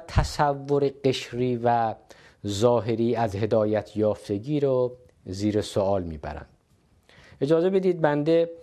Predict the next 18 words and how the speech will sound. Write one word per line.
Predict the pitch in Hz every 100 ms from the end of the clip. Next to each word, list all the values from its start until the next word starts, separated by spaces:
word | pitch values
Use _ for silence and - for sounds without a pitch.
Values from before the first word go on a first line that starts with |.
| - - -
اه، | 120 120 120
چند | 120 - 156 160
تا | 147
از | 127 113
این، | - 131 131 123 - _ _ -
اه، | 101 107 101 101 104
آیات | 117 117 151 165 -
رو | 147 139 139 -
صرفاً | - 190 190
از | 202 185 151
باب | 139 160 151
نمونه | 135 131 127 131 135 175 185 185 - _ -
اینجا | - 107 123 127
خدمت | 127 120 - 104
شما، | - 101 101 113 117 - _ _ - -
اه، | 95 95
بیان | 92 98 95 80
کنم. | - 71